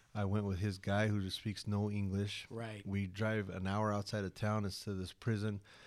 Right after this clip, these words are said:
Speaker 1: The guy comes out and he's like, "Yeah, you know,
Speaker 2: Hold
Speaker 1: I'm,
Speaker 2: on, hold
Speaker 1: I'm"
Speaker 2: on. What is the prison? I mean, come on. Let, it's like when I look, when anyone tells me about Afghanistan, all I think about is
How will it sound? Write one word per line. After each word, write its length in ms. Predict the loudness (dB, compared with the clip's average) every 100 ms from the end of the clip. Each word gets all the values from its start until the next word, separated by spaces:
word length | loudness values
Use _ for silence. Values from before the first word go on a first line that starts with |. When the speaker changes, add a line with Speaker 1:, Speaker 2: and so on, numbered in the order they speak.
| -20 -20 -20 -20 -20 -20 _ _ -12
Speaker 1:
The 120 | -4 -2
guy 200 | 2 0
comes 300 | 2 2 4
out 220 | 4 6
and 100 | 4
he's 140 | 2 0
like, 160 | -2 0
"Yeah, 200 | 0 0
you 180 | -2
know, 200 | -2 -2 -4 -10
Speaker 2:
Hold 200 | 2 4
Speaker 1:
I'm, 60 | 6
Speaker 2:
on, 60 |
hold 120 | 6 4
Speaker 1:
I'm" 60 |
Speaker 2:
on. 100 | 4 0 -18 -2
What 240 | 4 4
is 100 | 2
the 80 | -4
prison? 480 | -4 -2 -2 -4 2
I 100 | 6
mean, 120 | 6
come 160 | 6 6
on. 160 | 6 4
Let, 160 | -2
it's 200 | -2 -4
like 120 | -4
when 160 | 0 2
I 200 | 2 0
look, 280 | 2 2 2
when 180 | 0 0
anyone 280 | 0 -2 -4
tells 260 | -2 0 2
me 60 |
about 200 | 2 2
Afghanistan, 560 | 0 -2 -2 -2 -6 -4
all 100 | 0
I 80 | 2
think 160 | 4 2
about 220 | 4 0
is 120 | -2